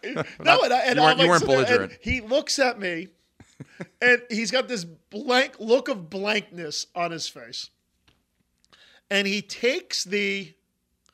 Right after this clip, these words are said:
Speaker 1: he takes the napkin, right? And I figure he's just gonna,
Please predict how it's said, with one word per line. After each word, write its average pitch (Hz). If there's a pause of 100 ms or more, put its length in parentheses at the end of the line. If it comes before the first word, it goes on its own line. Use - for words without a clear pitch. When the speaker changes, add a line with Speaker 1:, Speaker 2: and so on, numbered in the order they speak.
(640)
Speaker 1:
he 175
takes 220
the 214 (140)
napkin, 165
right? 160 (500)
And 196
I 190
figure 202
he's 175
just 156
gonna, 151